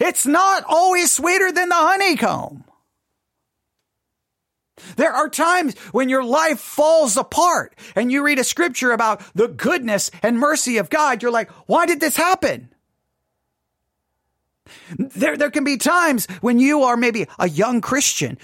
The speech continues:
Maybe you, you haven't been saved very long. And I don't know, your parent ties you up and beats you with a belt buckle or burns, burns you with a curling iron. And then you read scripture about, you know, the goodness of God and God will protect you. And you're like, "Well, where is God?"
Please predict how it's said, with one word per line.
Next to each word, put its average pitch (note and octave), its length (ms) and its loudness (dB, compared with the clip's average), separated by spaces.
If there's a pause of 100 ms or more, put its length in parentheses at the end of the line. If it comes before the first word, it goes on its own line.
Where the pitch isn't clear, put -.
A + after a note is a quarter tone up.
(120)
Maybe A3+ 220 0
you, A3+ 100 -2
you G3+ 220 -2
haven't G#3+ 220 -2
been G3 140 0
saved A#3 420 0
very F#3+ 320 0
long. G3 420 0 (180)
And F3+ 280 -4
I G#3 160 -2
don't G3 180 -6
know, F3 420 0 (260)
your F#3 380 0
parent G#3+ 600 -4 (260)
ties F3+ 480 -2
you F#3+ 160 -4
up A3+ 320 -2
and C3+ 260 -12
beats B3+ 320 -4
you G#3 100 0
with F#3 160 -2
a E3+ 80 -4
belt A#3+ 320 -2
buckle D3 320 -10
or C#3 160 -8 (260)
burns, A#3+ 540 0 (240)
burns B3 460 0
you A3 120 0
with G3+ 160 0
a F3+ 60 -2
curling C4 500 -2
iron. A#2 340 -10 (200)
And G3 120 0
then A3+ 120 0
you A3+ 140 -2
read A#3+ 280 -6
scripture B3 480 -4
about, F#3+ 380 0 (360)
you G#3+ 120 -4
know, G3 380 2 (140)
the E3+ 120 2
goodness G#3+ 460 0
of D3+ 100 -8
God F#3+ 340 0
and D#3 100 -4
God F3+ 220 0
will E3 140 -4
protect - 600 -8
you. C#3+ 120 -10
And D3 80 -12
you're E3 100 -6
like, E3 140 -6
"Well, E3+ 120 -4
where D4 280 2
is A#3 140 0
God?" E4 440 0